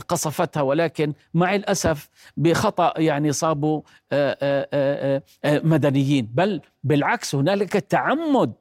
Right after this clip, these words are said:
في، آه، في، في قصف المدنيين وفي تدمير، آه، بيوتهم. آه، أكثر من خمسة وأربعين في المية من مدن و-، و-، ومنشآت المدنية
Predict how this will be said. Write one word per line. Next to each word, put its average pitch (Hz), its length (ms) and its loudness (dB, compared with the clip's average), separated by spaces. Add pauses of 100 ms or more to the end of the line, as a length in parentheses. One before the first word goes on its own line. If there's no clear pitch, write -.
(300)
في، 175 420 2 (160)
آه، 143 200 2
في، 143 300 0
في 151 180 -2
قصف - 340 -4
المدنيين 143 720 0
وفي 135 220 -4
تدمير، 147 480 -2 (260)
آه، 143 180 2
بيوتهم. 147 640 0 (360)
آه، 143 280 0
أكثر 160 280 -2
من 143 140 2
خمسة 185 280 -2
وأربعين 135 400 0
في - 100 -8
المية 139 480 0 (280)
من 156 420 2
مدن 139 440 2
و-، 143 340 0
و-، 131 340 0
ومنشآت 143 880 0
المدنية 139 640 0